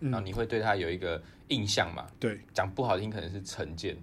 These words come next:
Speaker 1: 对。
Speaker 2: 过了时间比较久之后，那个东西可能已经改了，跟你
Speaker 1: 嗯。
Speaker 2: 想象中的不一样，跟你记得的不一样。
Speaker 1: 嗯。
Speaker 2: 但是你还是用那个观点来看它的话，就会，就是在现实跟，跟印象中有一些偏差。
Speaker 1: 对。
Speaker 2: 就会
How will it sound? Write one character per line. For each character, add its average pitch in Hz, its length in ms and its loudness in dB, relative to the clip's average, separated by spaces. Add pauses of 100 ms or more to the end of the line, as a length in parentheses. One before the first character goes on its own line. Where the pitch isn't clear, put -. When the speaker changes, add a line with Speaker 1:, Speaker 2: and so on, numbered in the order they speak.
(540)
Speaker 1:
对。 - 120 6
Speaker 2:
过 180 80 12
了 117 200 8
时 - 140 -6
间 131 140 4
比 123 40 0
较 117 160 8
久 92 220 -2
之 98 140 -4
后， 107 100 -2
那 135 80 -2
个 120 60 2
东 120 180 4
西 120 200 -4
可 110 140 -6
能 87 80 -2
已 87 60 -4
经 90 220 -4
改 - 200 2
了， - 140 -10
跟 - 100 2
你 131 60 8
Speaker 1:
嗯。 - 20 6
Speaker 2:
想 117 160 4
象 110 160 -2
中 98 180 -2
的 95 80 -2
不 104 200 -4
一 87 80 -4
样， 90 160 0 (140)
跟 123 100 0
你 120 60 0
记 110 180 0
得 98 100 4
的 90 60 0
不 92 160 -4
一 82 60 -8
样。 80 160 -2 (100)
Speaker 1:
嗯。 117 240 0 (160)
Speaker 2:
但 131 100 2
是 139 80 0
你 107 100 0
还 101 120 4
是 104 80 -2
用 139 100 4
那 139 80 2
个 120 80 4
观 120 160 2
点 113 140 2
来 76 80 -2
看 117 220 2
它 101 140 0
的 90 140 2
话， 98 200 0
就 101 180 -2
会， 98 240 -2 (760)
就 - 140 -10
是 107 100 -8
在 110 200 4
现 113 280 6
实 101 140 -6
跟， 101 220 -2 (400)
跟 101 320 -2 (160)
印 123 140 0
象 113 200 2
中 92 260 -2 (120)
有 82 120 -2
一 82 60 -2
些 90 460 -2
偏 85 200 0
差。 85 300 -6 (360)
Speaker 1:
对。 107 200 -4 (320)
Speaker 2:
就 98 160 -10
会 92 340 -2